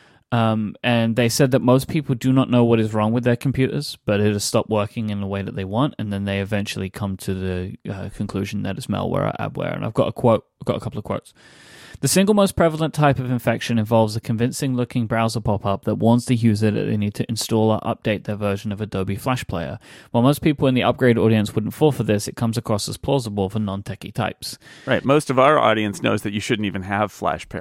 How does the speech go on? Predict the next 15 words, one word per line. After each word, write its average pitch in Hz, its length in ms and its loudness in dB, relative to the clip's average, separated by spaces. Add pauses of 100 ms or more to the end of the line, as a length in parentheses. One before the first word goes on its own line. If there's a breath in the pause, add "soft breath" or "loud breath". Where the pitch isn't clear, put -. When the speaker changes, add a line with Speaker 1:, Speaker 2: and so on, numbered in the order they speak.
(120)
Speaker 2:
Player 101 300 -4
on 92 100 -8
your 90 100 -8
system, - 380 -8
and 110 140 -8
I 90 60 -4
Speaker 1:
'Cause 87 100 -8
Speaker 2:
think 135 120 0
Speaker 1:
you - 40 2
Speaker 2:
it - 40 2
Speaker 1:
don't 123 80 6
Speaker 2:
gets 107 100 0
Speaker 1:
need 160 80 4
it. 151 40 2
Speaker 2:
deprecated, 101 540 0